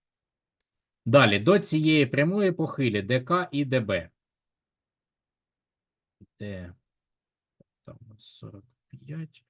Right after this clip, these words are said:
градусів. Тут у нас шістдесят градусів. Ось таким чином зроблено. Д К і Д Б похилі.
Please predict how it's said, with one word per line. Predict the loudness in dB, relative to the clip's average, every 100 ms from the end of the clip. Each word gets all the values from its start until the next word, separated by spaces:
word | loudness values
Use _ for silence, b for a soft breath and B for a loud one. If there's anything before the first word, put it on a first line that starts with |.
| _
градусів. | -12 -12 -12 -14 -14 -14 -14 -16 -18 -18 _ _ _ _ _ _ _ _ _ _ _
Тут | -18 -12
у | -10
нас | -10
шістдесят | -10 -12 -12 -14 -16 -16 -18 _
градусів. | -20 _ _ _ -20 -20 _ _
Ось | -20 -20 -20
таким | -20 -20 -20 -20
чином | -20 -18 -18 -20
зроблено. | -18 -16 -16 -12 -10 -10 -12 -16 _ _ _ _ _ _ _ _ _ _ _ _ _ _ _ _ _ _ _ -20 _ -20
Д | -20 -12 -12 -12
К | -8 -4 -4 -6 -10 _ _ _ _ -20 _ _ _ -20 _ _ _ _ _ _ _ _ _ _ _ _
і | -4 -4
Д | -2 0 2 2 0 -8 _ _ _ _ _ _ _
Б | -8 -2 -2 -2 -8
похилі. | -10 -8 -6 -6 -8